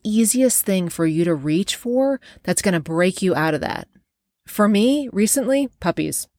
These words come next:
Just had to think about puppies. But it can be whatever makes you feel good or takes your brain and really makes it happy and light up. I mean, who doesn't love puppies or kittens or birds or whatever it is?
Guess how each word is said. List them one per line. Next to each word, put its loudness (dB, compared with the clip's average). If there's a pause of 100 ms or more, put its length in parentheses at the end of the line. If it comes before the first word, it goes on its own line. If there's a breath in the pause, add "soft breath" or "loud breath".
Just -8
had -2
to -2
think -2
about 2
puppies. -2 (840 soft breath)
But 4 (640)
it -2
can 0
be 4
whatever 2 (140)
makes -2
you 0
feel 0
good 0 (240)
or 2
takes -2
your 2
brain 0 (360 loud breath)
and 2
really 2
makes -2
it 2
happy 2
and 0
light 2
up. -2
I -2
mean, 0 (260)
who 2
doesn't 2
love 2
puppies -8
or 0
kittens -2 (540 loud breath)
or 2
birds -4
or 0
whatever 2
it 4
is? -2